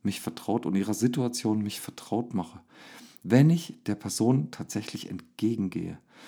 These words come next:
und nicht meine Fremdenfeindlichkeit re-, regieren lasse, ja, und, und gleich der Argwohn oder sowas. Ich kann ja durchaus meine, meine fünf Groschen beieinander behalten, ja, ähm, und mich selber schützen. Das, da, dagegen spricht ja gar nichts. Ja, sondern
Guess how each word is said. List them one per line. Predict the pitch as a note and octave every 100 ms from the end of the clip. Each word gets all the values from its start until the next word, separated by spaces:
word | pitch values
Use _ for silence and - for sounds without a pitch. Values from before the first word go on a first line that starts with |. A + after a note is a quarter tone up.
| - - -
und | A2+ A#2
nicht | C#3 G#2+
meine | F#2+ F#2+
Fremdenfeindlichkeit | D3 E3+ - - F#2+ F2+ F2 - F#2+ E2+ -
re-, | F2 - G#2
regieren | F2+ G2+ F#2+
lasse, | G2 - C3
ja, | G#2
und, | B2 - F#2+ -
und | - F#2
gleich | F#2+ F#2
der | - -
Argwohn | G2+ C3 - D3+ D#3 D#3+
oder | C3
sowas. | C3 C3+ D#3 - - - - - -
Ich | -
kann | G2
ja | F2
durchaus | D#2+ D#2+ - - -
meine, | D#2 E2 E2 E2
meine | E2 D#2+ D#2+
fünf | - E2+
Groschen | - E2 F#2
beieinander | F2 G#2+ E3+ F3
behalten, | A#2 G2 F2 F#2
ja, | F2 C3+ - - _
ähm, | - G2+ G2 F#2+ - - - -
und | - G2
mich | G2 -
selber | G2 F#2+ F2
schützen. | - E3+ - G2+ - -
Das, | D#2+ -
da, | - -
dagegen | G2 F#2+ F2+ A2+
spricht | - F3 -
ja | -
gar | F2
nichts. | F2 E3 - - - - - _ _ -
Ja, | F#2 B2 - -
sondern | - B2+ C3+ G#3+ -